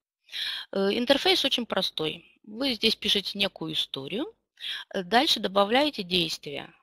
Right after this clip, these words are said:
Вот оно плюсиком отмечено, переход к новому этапу. Сюда вы можете добавить уже альтернативные развития событий.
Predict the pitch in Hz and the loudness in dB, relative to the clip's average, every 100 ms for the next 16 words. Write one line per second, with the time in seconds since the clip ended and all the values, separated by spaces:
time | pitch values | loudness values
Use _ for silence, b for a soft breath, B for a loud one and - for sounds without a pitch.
0 | _ 175 - 165 156 185 170 - - 170 | _ -12 -10 -10 -12 -10 -6 -6 -8 -12
1 | 175 247 330 - 196 185 - 302 - 202 | -10 -4 -4 -2 -4 -6 -2 -4 -4 -8
2 | 208 185 175 - - _ - B B B | -6 -8 -8 -8 -8 _ -20 B B B
3 | - - 190 320 415 285 277 254 - 190 | -8 -2 2 4 4 2 0 -2 -4 0
4 | 185 180 269 - _ 285 - 165 208 240 | 0 4 2 2 _ -6 -6 -4 0 2
5 | 247 180 180 180 175 170 240 233 214 202 | 2 0 -2 -4 -4 -4 -4 -2 -2 -2
6 | 180 - - 165 175 - 160 - 147 127 | -2 -4 -4 -6 -6 -8 -8 -8 -10 -12
7 | - - | -14 -16